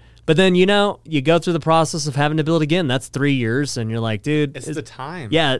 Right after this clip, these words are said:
Speaker 1: I can't buy my time back." So
Speaker 2: Yeah, you cannot.
Speaker 1: that's the hard thing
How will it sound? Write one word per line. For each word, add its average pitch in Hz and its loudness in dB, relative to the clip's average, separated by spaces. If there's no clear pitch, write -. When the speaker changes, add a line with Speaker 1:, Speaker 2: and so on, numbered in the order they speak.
Speaker 1:
I 143 0
can't 180 -2
buy 127 0
my 139 0
time 127 -4
back." 87 -10
So - -6
Speaker 2:
Yeah, - -20
you 110 -18
cannot. 104 -16
Speaker 1:
that's 208 0
the 175 4
hard 147 2
thing 104 -4